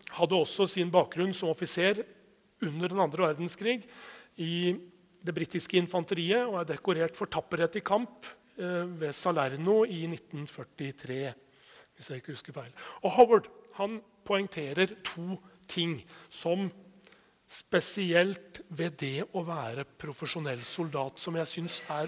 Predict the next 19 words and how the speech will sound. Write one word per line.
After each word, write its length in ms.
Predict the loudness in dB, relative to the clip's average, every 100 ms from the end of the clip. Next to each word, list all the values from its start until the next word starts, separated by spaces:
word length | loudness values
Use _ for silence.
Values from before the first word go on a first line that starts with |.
| -4
ufattelig 720 | -8 -8 -10 -12 -14 -8 -6
bra. 220 | -4 -4 -6 -16 -16 -16 -14 0
Det 120 | 4 6 6
ene, 320 | 6 2 2 -2 -18 -20 _ _ _ _ _ _ _ -8
disse 220 | -8 -8
to 120 | -6 -6
utfordringene. 640 | -6 -6 -6 -6 -8 -6 -6
Det 320 | -6 2 4
ene 300 | 4 8 6 6 2
er 40 |
det 180 | 2 0
at 220 | 0 -4 -8
i 180 | 0 2
vårt 380 | 4 2 0 -4
yrke 420 | -6 -6 -4 -4 -4 -10 -20 -20 -20 -14
så 140 | -12
trener 720 | -10 0 4 6 6 4 2 0 -8
og 120 | -8
trener 640 | -4 -2 0 -2 -2 -2